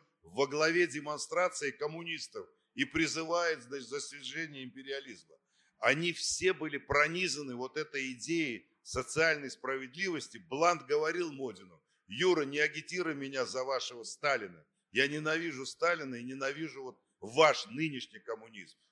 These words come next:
Но я считаю своим с-, священным долгом борьбу за идеалы рабочего класса, за социальную справедливость и против фашизма».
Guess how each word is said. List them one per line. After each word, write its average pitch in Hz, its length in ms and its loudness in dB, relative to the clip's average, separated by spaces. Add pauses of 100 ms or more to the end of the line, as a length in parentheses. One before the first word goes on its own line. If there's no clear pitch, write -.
Но 107 180 -2
я 156 120 6
считаю 160 480 -2
своим 139 380 -6
с-, - 360 -18 (200)
священным 131 800 -2
долгом 131 480 -4 (280)
борьбу 135 500 2
за 143 280 -4
идеалы 147 540 4
рабочего 131 640 -4
класса, 135 520 -6 (240)
за 135 220 0
социальную 135 680 0
справедливость 123 800 -6 (140)
и 110 80 -20
против 135 440 -2
фашизма». 107 580 -8